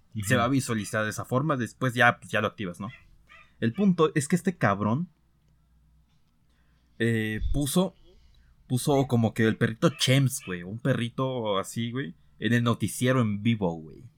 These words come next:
Speaker 1: Ujú. <laughs>
Speaker 2: Eso es, <laughs> y me da risa porque en la descripción pone,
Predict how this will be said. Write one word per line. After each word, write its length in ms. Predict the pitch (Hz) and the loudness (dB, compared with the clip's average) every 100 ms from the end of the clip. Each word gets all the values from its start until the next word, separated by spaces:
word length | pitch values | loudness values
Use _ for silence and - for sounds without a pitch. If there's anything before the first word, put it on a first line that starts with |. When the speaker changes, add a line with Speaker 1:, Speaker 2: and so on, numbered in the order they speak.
| _ _ _ _ _ _ _ _ _ _ _ _ _ _ _ _ _ _ - | _ _ _ _ _ _ _ _ _ _ _ _ _ _ _ _ _ _ -10
Speaker 1:
Ujú. 280 | 110 104 92 - _ | -2 0 0 -4 _
<laughs> 800 | - 135 139 - 113 113 101 107 - - - - - - _ _ _ _ _ _ _ _ - - - _ _ _ _ _ _ _ - | 0 4 6 4 2 4 4 2 -4 -6 -20 -20 -20 -20 _ _ _ _ _ _ _ _ -20 -20 -20 _ _ _ _ _ _ _ -10
Speaker 2:
Eso 320 | - 120 143 | -4 -2 0
es, 100 | 127 | -2
<laughs> 1040 | - 139 - 175 185 - - - - 139 - | -2 -4 0 0 0 -4 -6 -20 -18 -6 4
y 80 | 220 | 6
me 160 | 170 | 6
da 140 | 147 143 | 2 2
risa 300 | 160 143 151 | 0 0 -2
porque 400 | 147 135 123 87 | -2 -2 -4 -2
en 60 | 117 | -2
la 80 | |
descripción 480 | 107 98 - - 123 | -2 -6 -12 -4 -4
pone, 300 | - 110 92 | -2 -4 -4